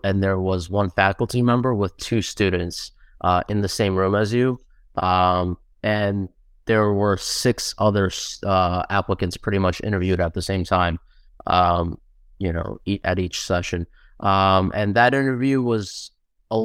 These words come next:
little bit more nerve-wracking, uh, in a sense, because you had three people in the room asking you, you know, questions and trying to get to know you a little better. Um, but, um,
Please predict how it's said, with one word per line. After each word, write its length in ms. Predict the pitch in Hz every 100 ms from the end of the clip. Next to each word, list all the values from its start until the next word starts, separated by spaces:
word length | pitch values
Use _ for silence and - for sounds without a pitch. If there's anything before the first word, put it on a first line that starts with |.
| 113
little 180 | 135 147
bit 240 | 123 123 113
more 380 | 110 110 117
nerve-wracking, 840 | 107 104 107 117 113 113 127 123 120
uh, 240 | 95 95 -
in 120 | 98
a 20 |
sense, 320 | - 101 92
because 320 | - 87 87 87
you 80 |
had 340 | 87 101 98 -
three 180 | 101 98
people 340 | - 104 104 104
in 80 |
the 100 | 101
room 260 | 101 101 104 90
asking 420 | 92 - 95 90
you, 320 | 92 92 90 - - - -
you 100 | 107
know, 100 | 95
questions 600 | 82 107 - - 98 90
and 160 | 90
trying 240 | - 104 98
to 80 | 90
get 160 | 98
to 80 | -
know 160 | 95 98
you 180 | 101 98
a 100 | 95
little 160 | 95
better. 420 | 90 95 98 101 - _ _ -
Um, 640 | 95 92 90 92 90 90 87 - _ -
but, 720 | 87 101 95 92 - - -
um, 480 | 107 98 95 95 95